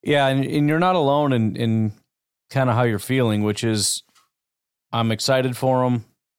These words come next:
and, you know, hoping that they can kinda turn it around. That'd be awesome. But feeling like that probably isn't gonna happen, but maybe it will. I don't know. Uh, you'll find out tomorrow on the podcast. I kinda go through a couple different, uh,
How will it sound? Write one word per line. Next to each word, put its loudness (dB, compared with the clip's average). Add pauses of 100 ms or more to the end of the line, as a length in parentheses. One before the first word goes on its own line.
(200)
and, 0 (220)
you -6
know, -2
hoping 0
that 0
they 2
can -2
kinda 0
turn -2
it -2
around. 0
That'd -2
be -6
awesome. -4 (420)
But -2
feeling 0
like -2
that -4
probably -2
isn't -6
gonna -2
happen, -2
but -2
maybe -2
it 0
will. 0
I 2
don't 0
know. -2 (400)
Uh, -14
you'll -2
find 0
out 2
tomorrow 0
on 0
the -2
podcast. -2
I -2
kinda -4
go 0
through -8
a -6
couple -4
different, -6 (300)
uh, -14